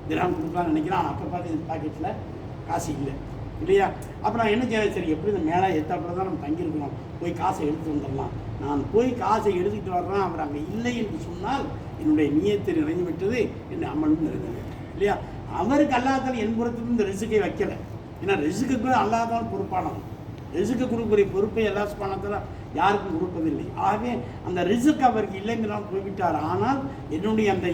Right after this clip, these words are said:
நியத்தின் அடிப்படையிலே செயல் இருந்ததா இல்லையா? அப்ப அந்த த-, தர்மம் செய்த முழு நம்-, அஹ், ஏ-, ம-, ந-, முழு நன்மையும் அல்லாஹ் சுப்ஹானஹு வ தஆலா நமக்கு தந்திருக்கிறான்.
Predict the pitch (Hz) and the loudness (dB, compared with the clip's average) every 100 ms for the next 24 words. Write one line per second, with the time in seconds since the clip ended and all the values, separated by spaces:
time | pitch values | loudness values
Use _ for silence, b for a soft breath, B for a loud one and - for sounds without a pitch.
0 | 165 202 254 269 269 226 208 - 214 208 | 0 2 2 2 2 0 0 -2 0 2
1 | 202 - 185 220 202 190 208 226 214 180 | 2 0 -2 0 2 0 -2 -2 -2 -6
2 | 147 143 B B - 160 139 135 156 151 | -8 -8 B B -6 -2 -2 0 0 0
3 | 156 214 240 208 196 175 160 190 214 175 | 0 2 0 0 -2 -2 -2 0 0 0
4 | 170 156 B B - 151 147 147 143 135 | -4 -4 B B -2 2 2 2 2 0
5 | 127 127 131 151 - - - 147 190 165 | -2 -6 -6 -8 -10 -12 -6 0 2 2
6 | 175 262 262 254 185 190 - 180 170 151 | 2 4 4 4 2 0 0 -4 -4 -2
7 | 151 147 135 135 147 165 180 220 262 | -4 -4 -6 -6 -4 -4 -2 2 2